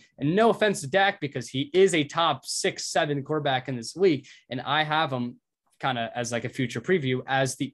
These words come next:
easy comeback player of the year. But he doesn't, he didn't translate wins the way people thought, especially Dallas fans thought. So I'm not as high on Dallas, and it's not even because I'm a Washington fan. I just praise that I think they have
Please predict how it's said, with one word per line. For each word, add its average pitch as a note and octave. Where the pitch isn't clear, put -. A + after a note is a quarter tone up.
easy E3
comeback C#3
player C3+
of A#2+
the B2
year. C3+
But D#3
he E3
doesn't, F3+
he D#3+
didn't G3+
translate F#3+
wins C#3
the C#3+
way C3+
people C#3
thought, C3
especially B2+
Dallas A#2
fans G#2
thought. B2
So A#2+
I'm D3+
not D#3+
as D3
high D3
on C3+
Dallas, C3+
and D3
it's D3+
not D#3
even D#3
because C#3
I'm B2
a B2
Washington A#2
fan. G#2
I A2+
just C3+
praise D3+
that C#3+
I C3
think C#3
they C#3
have C3